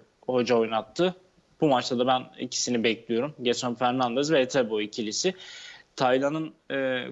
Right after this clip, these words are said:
covid on dokuz karantina süreci, e, bugün bitti. Yeni bir,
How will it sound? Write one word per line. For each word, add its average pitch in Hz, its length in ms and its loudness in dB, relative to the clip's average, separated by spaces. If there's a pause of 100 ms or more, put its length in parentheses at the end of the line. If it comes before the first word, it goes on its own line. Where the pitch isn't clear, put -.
covid 139 240 2
on 143 180 -2
dokuz - 680 -6
karantina 143 540 2
süreci, 131 720 0
e, 123 380 2
bugün 131 340 0 (440)
bitti. 170 520 0
Yeni 147 280 2
bir, 160 60 -4